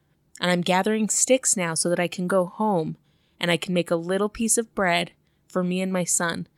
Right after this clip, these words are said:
so that we can eat it and die." Because that was all they had. That was the last of it. Elijah looks at her and he's like, "Okay, do what you're saying, but make for me a little cake first."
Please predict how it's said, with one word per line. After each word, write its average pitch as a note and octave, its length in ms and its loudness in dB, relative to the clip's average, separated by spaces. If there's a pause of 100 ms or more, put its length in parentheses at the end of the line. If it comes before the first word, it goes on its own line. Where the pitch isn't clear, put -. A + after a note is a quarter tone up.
(220)
so - 180 -2
that D#3+ 120 -2
we F3+ 120 -2
can G3 280 -4
eat E3 160 -2
it D#3+ 240 -8 (640)
and E3 160 0
die." E3 280 -2 (840)
Because F3 300 -2
that F3+ 220 -2
was G3 240 0
all E3 160 -4
they E3 100 0
had. D#3+ 300 -2
That E3+ 120 -4
was F3 160 -4
the F3 100 -2
last D#3+ 380 -4
of - 60 -6
it. - 140 -12 (480)
Elijah F3+ 340 2
looks F3+ 260 0
at D#3+ 160 0
her E3+ 80 0
and F3 100 -2
he's F3 120 -4
like, E3 140 -4
"Okay, G3+ 420 -2 (500)
do G#3 160 0
what A3+ 160 4
you're A#3 120 0
saying, E3 480 -2 (420)
but F3+ 160 4
make F3+ 540 2
for - 400 -4
me F#3+ 640 0 (420)
a F3 80 -6
little F3 280 0
cake E3+ 340 -2
first." - 720 -4